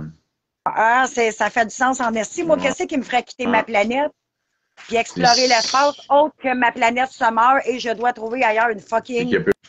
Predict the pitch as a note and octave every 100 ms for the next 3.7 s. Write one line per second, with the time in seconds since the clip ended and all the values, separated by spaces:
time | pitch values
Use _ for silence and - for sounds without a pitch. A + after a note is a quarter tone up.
0 | - _ _ _ G2 G2+ G#2+ G#2 G2+ F#2+
1 | F#2+ G#2+ - A2 G#2+ G2+ F2+ F#2 G2 F2+
2 | F2 D#2+ F2 E2+ E2 F2 F2 F2 E2+ C4
3 | C4 - - F3+ F3 C4